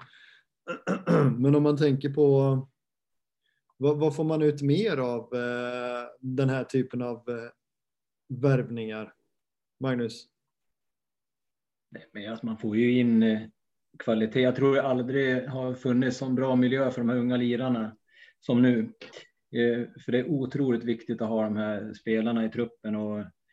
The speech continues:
Speaker 2: det är mycket snack om kortsiktighet och så där, men det här är ju också långsiktigt just på grund av att de här unga lirarna får, får vara med i den här miljön, för den blir tuff, liksom, och det,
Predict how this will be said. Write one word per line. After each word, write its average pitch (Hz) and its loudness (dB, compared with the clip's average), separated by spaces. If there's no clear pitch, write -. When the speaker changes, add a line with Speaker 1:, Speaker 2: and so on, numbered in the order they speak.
Speaker 2:
det 120 -2
är 120 4
mycket 117 0
snack 117 -4
om 113 0
kortsiktighet 113 -4
och 110 -8
så 110 -8
där, 107 -4
men 110 -2
det 110 -2
här 117 -2
är 127 0
ju 123 2
också 113 -2
långsiktigt 107 -4
just 113 -2
på 113 -4
grund 117 0
av 104 0
att 104 -6
de 104 -6
här 110 0
unga 107 -2
lirarna 107 -4
får, 104 -6
får 120 0
vara 110 4
med 123 4
i - 2
den 104 0
här 107 -2
miljön, 107 -2
för 110 -8
den 107 0
blir 117 2
tuff, 127 -4
liksom, 104 -6
och 98 -8
det, 104 -4